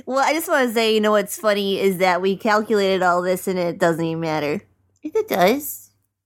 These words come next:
Speaker 1: I mean,
Speaker 2: I figured out the hours like, like a pro, like a boss.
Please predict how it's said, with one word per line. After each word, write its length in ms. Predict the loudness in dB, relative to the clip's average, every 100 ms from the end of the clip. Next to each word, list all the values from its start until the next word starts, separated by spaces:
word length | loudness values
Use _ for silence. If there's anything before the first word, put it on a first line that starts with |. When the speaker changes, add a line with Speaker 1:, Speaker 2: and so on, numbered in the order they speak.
| _
Speaker 1:
I 100 | -6 -2
mean, 460 | 0 0 0 -2
Speaker 2:
I 80 | -4
figured 240 | -6 -4 -2
out 160 | -2
the 100 | -2 -2
hours 380 | 0 0 -2
like, 200 | -2 -4 -6 _ -4
like 260 | 0 0
a 80 | -2
pro, 560 | -8 -6 0 2 4 4
like 200 | 2 0
a 40 |
boss. 880 | 0 2 4 2 0 -4 -10 -10 -12